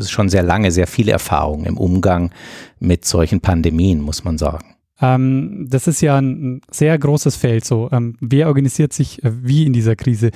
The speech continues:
Speaker 2: Das heißt, ähm, wie untersuchen Sie denn so ein, so, so einen Forschungsgegenstand?
Speaker 1: Mhm. Also in der Tat ist es natürlich charakteristisch für solche An-, Einsätze, dass sie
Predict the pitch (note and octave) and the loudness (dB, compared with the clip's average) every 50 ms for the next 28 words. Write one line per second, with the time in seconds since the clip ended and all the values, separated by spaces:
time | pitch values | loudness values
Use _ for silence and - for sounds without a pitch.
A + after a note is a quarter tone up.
0 | - - - - - C#3 C3 - - - C3+ B2+ B2+ C3 - B2+ B2+ D#3 E3+ E3 | -4 -20 -18 -4 -2 0 0 0 0 0 0 2 0 -2 -2 0 2 2 2 4
1 | D3+ D#3 - F#3 F#3 F3 F3+ C#3 - C3 B2+ B2 B2 - - C3+ C3 C3+ C3+ A#2 | 2 2 2 2 2 2 2 2 2 2 2 2 0 0 2 0 2 2 2 2
2 | A2+ A#2 A#2 A#2 A#2 C3 C#3+ - - - - - E3 D#3 _ - - - _ - | 2 2 2 0 -2 -4 -6 -10 -10 -10 -10 -10 -12 -12 _ -14 -16 -12 _ -4
3 | - C#3 C3 B2 A#2+ A2+ - D3 C3+ - C3+ - - - A2 A#2 G#2 - - G#2+ | -2 0 2 2 0 0 0 -2 -2 0 -2 -2 -2 -2 -2 -2 -4 -2 -2 -2
4 | G#2+ A2 - G#2 G2 F#2 F#2 G2+ G#2+ - - - - - - - A2 A#2+ A#2+ A#2 | -2 -4 -6 -6 -6 -4 -6 -8 -8 -10 -12 -14 -16 -4 -2 0 2 2 2 4
5 | A2 G2+ F#2 - - F2 D#2+ G2+ A#2+ - - G2+ - G#2 - - G#2 F#2+ - A2 | 2 2 0 0 0 2 2 2 0 -2 -4 -4 -2 -4 -2 -2 -2 0 0 -2
6 | G2+ - - F#2 D#2 D2+ - - F#2+ E2+ F#2+ B2 - - A2+ - - G#2+ F#2+ E2 | -2 0 0 0 0 0 0 0 2 2 2 0 0 -2 -4 -2 0 -2 0 2
7 | E2 D#2+ D#2 - - - - - F2+ F2 - - - - F2 E2+ E2+ F2 F2 F2+ | 2 2 2 0 -4 -4 -6 -6 -6 -6 -6 -8 -4 -2 0 0 0 2 2 0
8 | F2 - - - F2+ F2 F2+ - - - F2 E2 E2 | 0 0 -2 -4 -2 -2 -2 -2 -2 -2 -2 -4 -4